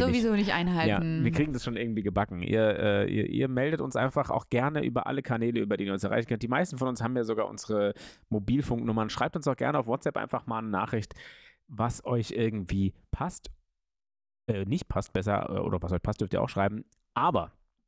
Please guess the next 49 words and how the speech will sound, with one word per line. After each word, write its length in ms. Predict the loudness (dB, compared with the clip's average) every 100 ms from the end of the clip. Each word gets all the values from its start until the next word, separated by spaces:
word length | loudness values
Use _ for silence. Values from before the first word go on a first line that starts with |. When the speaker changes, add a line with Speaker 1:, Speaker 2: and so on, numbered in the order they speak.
| _ _ _ _ _ _ -6
Speaker 1:
und 140 | -2
das 100 | -2 0
fände 120 | 0
ich 20 |
wirklich 140 | 0 0
ganz 160 | -2 0
cool, 140 | 0 0 -4 -20 -20 _ -12
schreibt 440 | -4 0 0 2
doch 100 | 0
einfach 380 | 0 -2 -2 -2
mal 320 | 0 2 0 -2
Themen, 380 | 0 2 2 2
wo 80 | 2
ihr 60 |
sagt, 200 | 2 0 0
da 120 | 0
würde 140 | 2 0
ich 80 |
gerne 140 | 0 2
mal 140 | 2
eure 240 | 2 2 2
Meinung 260 | 0 0
zu 140 | 0 0
hören. 220 | 0 -4 -2
Äh, 180 | 2 2
ist 180 | 0 0
egal, 440 | 0 2 2 2
was 160 | 0 -2
es 100 | -2
ist. 140 | 0
Wenn 80 | 0
du 60 | 0
sagst, 180 | 0
so, 80 | -2
„Was 140 | -2 0
haltet 140 | 2
ihr 60 | 2
beide 140 | 0
von 100 | 0
Tischtennis?“, 420 | 0 0 -2 -2
dann 100 | 0
unterhalten 400 | 0 0 0 0
wir 60 | -2
uns 100 | -2
gerne 280 | -2 0 0
einfach 160 | -2 -2
mal 120 | 0
über 120 | 0
Tischtennis. 440 | 0 -2 -4 -8